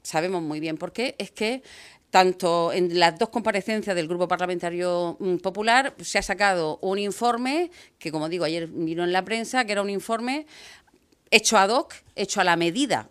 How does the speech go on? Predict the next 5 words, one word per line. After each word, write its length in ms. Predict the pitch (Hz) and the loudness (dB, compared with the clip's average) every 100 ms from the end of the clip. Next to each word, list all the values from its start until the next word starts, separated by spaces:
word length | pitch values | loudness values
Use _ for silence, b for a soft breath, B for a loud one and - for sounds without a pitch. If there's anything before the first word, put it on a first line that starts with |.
| - | -10
del 180 | 160 160 | -6 -2
Gobierno 300 | 160 170 175 | -2 -2 -2
regional 480 | 165 - 175 165 156 | -4 -4 0 0 4
para 180 | 185 | 4
justificar 840 | 170 - - 170 - 156 214 185 143 | 4 0 -4 -4 -4 4 6 6 0